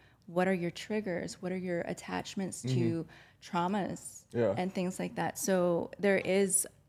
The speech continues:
Speaker 1: it's deeper than just, like, some woo-woo, like, wave a magic wand and
Speaker 2: Yeah.
Speaker 1: some sprinkles come out,
Speaker 2: Mm-hmm.
Speaker 1: you know? So there is more deeper knowledge behind it.
Speaker 2: So in a way, it's kind of like therapy, right?
Speaker 1: Absolutely.
Speaker 2: Yeah, okay, okay.
Speaker 1: Absolutely. And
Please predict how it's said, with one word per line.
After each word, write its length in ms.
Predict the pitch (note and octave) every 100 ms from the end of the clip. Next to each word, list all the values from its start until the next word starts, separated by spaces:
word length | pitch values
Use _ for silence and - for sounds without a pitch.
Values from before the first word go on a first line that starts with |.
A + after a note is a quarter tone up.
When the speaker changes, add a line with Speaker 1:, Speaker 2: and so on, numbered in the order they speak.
| _ -
Speaker 1:
it's 200 | F#3 -
deeper 380 | G3+ G3+ F3+
than 200 | E3+ F3
just, 220 | E3+ F3 -
like, 140 | D#3
some 220 | - E3+
woo-woo, 340 | E3+ F3 E3+ E3
like, 240 | E3+ F#3+ -
wave 220 | E3+ E3
a 60 | D#3+
magic 480 | D#3+ - - D#3
wand 380 | E3 D#3+ - D3+
and 100 | C3+
Speaker 2:
Yeah. 140 | B2+ A2+
Speaker 1:
some 160 | D#3+
sprinkles 560 | - - - D#3+ - -
come 220 | - -
out, 340 | - - - A#2
Speaker 2:
Mm-hmm. 220 | C3 A#2+ A2+ -
Speaker 1:
you 160 | F3 E3+
know? 200 | D#3+ D#3+
So 200 | - F3
there 180 | F3+ E3
is 340 | F3 E3 - -
more 320 | F3 E3 D#3+
deeper 380 | D#3 D#3 D#3 D#3
knowledge 480 | C#3+ D3 - F#3 -
behind 320 | F#3+ - -
it. 180 | - - _ _
Speaker 2:
So 300 | - C3+ - - - _ _ -
in 80 |
a 40 | C3
way, 140 | C3
it's 120 | D#3 -
kind 160 | B2+
of 80 | A2+
like 120 | G#2+
therapy, 300 | A#2 B2+ A2
right? 260 | F#2 A#2 D3+ -
Speaker 1:
Absolutely. 600 | - A#3+ - G#3+ D4 B3+ F3
Speaker 2:
Yeah, 180 | C3+ A#2+
okay, 120 | A2+ A#2
okay. 180 | - - -
Speaker 1:
Absolutely. 560 | A3+ - A3 G#3+ G3+ -
And 120 | G#3